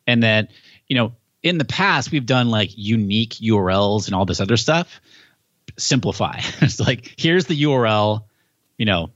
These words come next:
and, and I just trusted that people aren't gonna be sharing. I mean, does it happen? Yes. But, uh, and, you know, the follow-up email from ConvertKit, "Hey, thank you so much for, for registering. Here's the link."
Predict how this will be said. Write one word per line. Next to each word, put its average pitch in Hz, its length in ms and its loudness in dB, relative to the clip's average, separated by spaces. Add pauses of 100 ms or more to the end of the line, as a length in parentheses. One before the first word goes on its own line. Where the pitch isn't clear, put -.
(340)
and, 104 320 -2
and 135 80 0
I 135 120 2
just 139 180 -2
trusted 127 320 -2
that 104 120 -6
people 110 260 -2
aren't 95 180 -2
gonna 92 120 -4
be 87 100 -6
sharing. 90 420 -2
I 113 40 -2
mean, 101 200 2
does 101 160 2
it 92 60 -4
happen? 95 440 0
Yes. - 480 -8 (320)
But, 101 320 2 (460)
uh, 104 140 -6 (100)
and, 104 160 -2
you 107 160 -4
know, 98 140 2
the 92 60 -4
follow-up 139 360 2
email 123 260 2
from 113 200 -6
ConvertKit, 117 640 0 (220)
"Hey, 123 160 2
thank 117 240 -2
you 110 60 -4
so 113 140 -4
much 104 220 -2
for, 90 420 -2
for 92 140 -2
registering. 107 580 0
Here's 120 420 -2
the 101 100 -4
link." 113 420 0